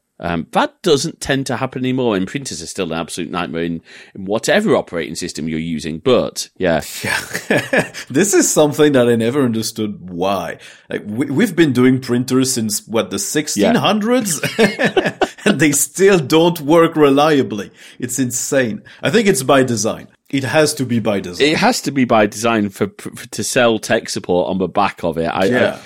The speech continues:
Speaker 1: I, I mean, like, H P. H P made me laugh. I've been scanning some old photos, and their edge detection is comical on, on their scanners. It's just like, no, no, that's not the edge of a photo at all.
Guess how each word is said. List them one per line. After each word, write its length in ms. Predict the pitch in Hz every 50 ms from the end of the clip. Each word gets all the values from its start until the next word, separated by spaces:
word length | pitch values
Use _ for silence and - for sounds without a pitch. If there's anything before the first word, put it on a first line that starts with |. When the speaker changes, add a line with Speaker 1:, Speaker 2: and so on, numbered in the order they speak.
| - - - _ _
Speaker 1:
I, 60 | 135
I 20 |
mean, 80 | 147 180
like, 240 | 185 180 - - -
H 320 | 175 180 202 190 180 - -
P. 480 | - 185 190 175 165 135 101 90 - _ _ _ _ _ _ - - _ _
H 240 | - 156 180 180 -
P 140 | - 196 165
made 220 | 151 143 135 143
me 60 | 135 135
laugh. 240 | 131 127 127 -
I've 60 | 131 113
been 160 | 120 120 123
scanning 340 | - - 151 147 151 165 156
some 160 | - 143 127
old 160 | 113 113 110
photos, 640 | - - 127 135 139 135 - - 98 90 87 85 - - - - - - _
and 140 | 117 120 127
their 240 | 147 147 143 147 - - _
edge 380 | - 139 151 147 147 135 135 127
detection 640 | 120 120 113 - 113 104 - - - - 95 92
is 220 | - - 113 98 -
comical 880 | - - - - 117 120 127 120 113 110 - - 90 76 71 71 - _ _ _ _ _ _ _ _ _ _ _
on, 200 | - 107 104 98
on 200 | 87 76 101 101
their 160 | 95 98 92 92
scanners. 520 | - - - 98 92 90 90 82 82 90
It's 140 | 107 101 -
just 180 | - 131 123
like, 140 | - - -
no, 320 | - 101 98 92 87 80 - _ _
no, 180 | - 98 92 87
that's 260 | - 110 113 - -
not 180 | 120 104 95
the 140 | - 95 95
edge 200 | 92 90 85 - 95
of 100 | 80 90
a 60 | 85
photo 440 | - - 95 85 85 - - 92 85
at 140 | 87 - -
all. 320 | 98 90 87 85 85 85